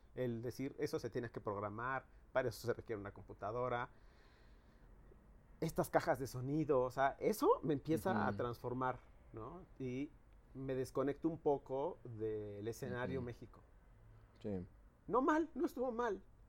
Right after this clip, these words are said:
Speaker 1: O sea, no lo considero mal. Fue lo que ya decidí yo escuchar, ¿no? O sea, eh, venía mi familia de Estados Unidos y me traía, eh, cassettes de...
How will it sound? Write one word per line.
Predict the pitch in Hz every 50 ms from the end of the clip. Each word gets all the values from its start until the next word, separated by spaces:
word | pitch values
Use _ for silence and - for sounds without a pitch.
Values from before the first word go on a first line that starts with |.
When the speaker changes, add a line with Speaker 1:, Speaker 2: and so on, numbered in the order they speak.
| - - -
Speaker 1:
O | 131
sea, | - 165
no | 175 190
lo | 202 208
considero | - 196 175 - - 160 175 175 165
mal. | 147 135 131 - 359 - - - - - - -
Fue | - - 147 143 147 156 165 170 - - - - - -
lo | - 131 123 -
que | - 139 120 117 117 107
ya | - 156 170 180
decidí | 143 156 151 - 120 117 120
yo | 117 123 120
escuchar, | - - - 120 - - 107 131 - - - - - - - -
¿no? | 110 113 135
O | 143
sea, | - - 98 - - - - - - -
eh, | - 117 113 110 107 110 107 104 104 98 - - - - - -
venía | - 127 127 131 131 139 147 151 151 147
mi | 156 143
familia | 120 - 131 127 131 127 127
de | 123
Estados | - - 117 110 104 -
Unidos | 110 117 139 151 156 151 147 151 147 -
y | 123
me | 107 101
traía, | - 113 107 107 117 120 120 117 113 - - - - - - -
eh, | 110 107 107 107 104 104 -
cassettes | - 117 113 - 123 117 110 - - -
de... | - 117 113 110 110 117 123 -